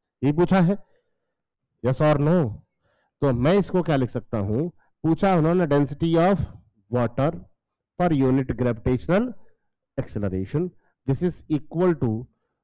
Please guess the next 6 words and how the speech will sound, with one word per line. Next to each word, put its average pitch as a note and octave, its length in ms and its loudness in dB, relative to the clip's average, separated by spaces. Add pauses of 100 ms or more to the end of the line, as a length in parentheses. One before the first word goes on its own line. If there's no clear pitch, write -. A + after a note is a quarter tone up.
(200)
one D#3+ 160 2 (100)
thousand B2+ 500 2 (520)
kilogram D3 600 2 (680)
per C#3+ 140 2
meter C#3 340 4 (420)
cube B2+ 260 0